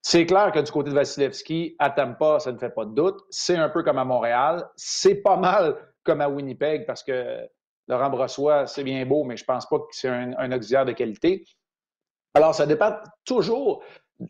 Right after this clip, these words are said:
du genre de, de situation dans laquelle tu te retrouves. Regarde avec les Rangers, on se retrouve avec deux bons gardiens.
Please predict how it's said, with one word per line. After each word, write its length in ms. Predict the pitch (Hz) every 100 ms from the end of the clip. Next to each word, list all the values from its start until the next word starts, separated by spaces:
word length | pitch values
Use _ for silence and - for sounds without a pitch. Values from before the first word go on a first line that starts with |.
| _
du 340 | - 143 117
genre 380 | 123 156 220 220
de, 120 | 139 143
de 120 | 131
situation 460 | - - 151 196
dans 60 | 190
laquelle 260 | 139 160 -
tu 80 | -
te 60 |
retrouves. 320 | 127 185 214 123
Regarde 300 | 139 208 220
avec 160 | 170
les 100 | 151
Rangers, 560 | 143 139 127 175 208 123
on 80 | 120
se 120 | 151
retrouve 180 | 185 226
avec 140 | 156
deux 160 | 165 185
bons 160 | 196
gardiens. 480 | 165 127 117 175